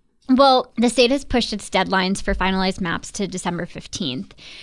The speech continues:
And that deadline can't really be pushed out any further because of the June twenty twenty-two primaries. People need to know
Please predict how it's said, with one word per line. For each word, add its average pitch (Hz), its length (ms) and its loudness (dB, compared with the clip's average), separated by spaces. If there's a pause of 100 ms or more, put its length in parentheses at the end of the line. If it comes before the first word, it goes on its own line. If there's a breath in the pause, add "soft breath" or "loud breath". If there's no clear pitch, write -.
(180 loud breath)
And 233 240 4
that 254 180 2
deadline 269 480 4
can't 247 300 -2
really 214 240 4
be 208 100 2
pushed 208 300 -4
out 190 140 2
any 190 180 0
further 247 400 -2
because 220 340 -2
of 196 100 -4
the 202 80 -4
June 190 300 -2
twenty 190 320 -2
twenty-two 190 440 -4
primaries. 190 640 -4 (400 loud breath)
People 285 520 2
need 254 280 4
to 220 160 -4
know 196 720 0